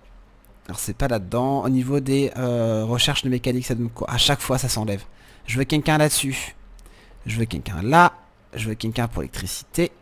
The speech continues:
Je veux quelqu'un pour les locaux du, pour les clôtures. Qu'on puisse améliorer tout ça. Et puis ça sera déjà plus que pas, euh, ok, non, de l'habitat aussi. Voilà, je veux quelqu'un pour les habitats.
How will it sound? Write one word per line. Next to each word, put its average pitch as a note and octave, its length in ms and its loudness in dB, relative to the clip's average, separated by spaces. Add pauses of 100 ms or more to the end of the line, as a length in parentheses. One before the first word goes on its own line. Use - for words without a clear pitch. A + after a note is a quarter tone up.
(240)
Je A2+ 100 -4
veux A#2 80 0
quelqu'un B2+ 400 0
pour A2 180 -6
les G#2+ 120 0
locaux A#2 320 0
du, B2 180 -4
pour B2 140 2
les A2 100 2
clôtures. C#3 580 0 (360)
Qu'on - 100 -16
puisse - 180 -2
améliorer A#2 300 4
tout A#2 120 -4
ça. D3+ 280 2 (720)
Et A2 100 -2
puis B2 100 -2
ça B2 120 2
sera D#3+ 180 4
déjà D#3 240 6
plus - 260 -4
que - 100 0
pas, C#3 180 4
euh, D#3 220 6
ok, D3 120 0
non, D#3 280 6
de A2 80 0
l'habitat C#3 300 4
aussi. - 360 0
Voilà, A2 200 0
je A2 60 -2
veux A#2+ 60 0
quelqu'un B2 240 -2
pour B2+ 120 -2
les A#2+ 120 0
habitats. A#2 300 -2